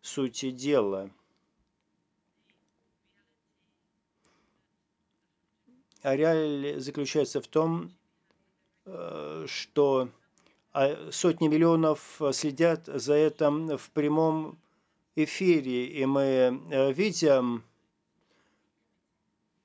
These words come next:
огромное количество преступлений, совершённых в отношении, э, палестинского народа.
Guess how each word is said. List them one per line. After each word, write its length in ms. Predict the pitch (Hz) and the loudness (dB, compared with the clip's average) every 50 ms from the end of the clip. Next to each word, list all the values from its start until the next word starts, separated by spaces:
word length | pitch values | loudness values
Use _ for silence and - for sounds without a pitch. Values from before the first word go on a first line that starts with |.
| _ _ _ _ | _ _ _ _
огромное 460 | 147 151 139 180 214 196 170 160 151 | -2 2 4 4 4 4 4 0 0
количество 800 | - 170 160 156 147 135 - 151 143 135 - - - 135 139 131 | 2 2 2 2 0 -2 -4 -4 -4 -4 -6 -10 -2 -2 -2 0
преступлений, 640 | - 156 151 - 165 156 - 175 180 180 170 147 | 0 -4 -2 -4 -6 -6 -2 0 0 2 0 0
совершённых 720 | 131 - 143 135 127 - - 156 151 143 139 135 127 - - | -4 -4 -6 -8 -8 -4 -2 0 0 2 2 0 -2 -2 -6
в 60 | 135 | -10
отношении, 760 | 131 - 143 135 - - 156 147 139 131 127 123 123 123 123 | -6 -4 -4 -4 -2 -2 -2 -2 0 0 0 0 0 0 -2
э, 540 | 131 143 143 151 147 135 127 127 127 127 113 | -4 -6 -8 -4 0 2 4 4 4 2 2
палестинского 880 | - 147 143 139 - - 160 151 143 - - - 139 139 131 135 135 139 | 0 -4 -4 -4 -4 -2 -2 -2 -2 -4 -6 -4 0 2 2 2 2 0
народа. 840 | 135 135 139 147 156 165 160 151 135 120 120 123 123 123 127 123 | 0 0 2 2 2 2 0 0 0 0 0 0 0 0 -2 -6